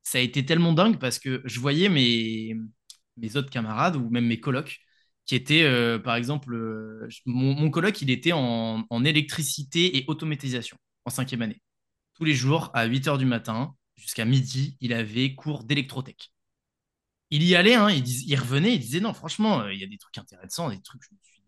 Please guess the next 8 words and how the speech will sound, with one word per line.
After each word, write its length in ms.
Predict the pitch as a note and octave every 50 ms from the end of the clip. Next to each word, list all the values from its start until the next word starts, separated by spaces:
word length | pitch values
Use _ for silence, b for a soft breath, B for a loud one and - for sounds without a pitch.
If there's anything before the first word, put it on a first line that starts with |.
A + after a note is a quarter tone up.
| _ _ _ _ _ -
vraiment 280 | G#2 G#2+ A2+ A#2 A2+
ennuyé. » 580 | G#2 G#2 A2 A2+ A2+ A#2 B2 C#3+ F3+ A3 - B B B B B B B B
Mais, 280 | A#2 B2+ C#3+ F3 F3+ D3
euh, 340 | A#2+ A2+ A2 A2 G#2+ G#2+
ouais, 140 | A2+ D3+ G3
c'était 260 | F#3+ - B2+ G#2+ D3+
cool. 300 | D3+ - D3 C3+ C3+ - - _ _ -
Moi, 480 | C#3 D3 D3+ D#3 E3+ G#3+ D#4+ - -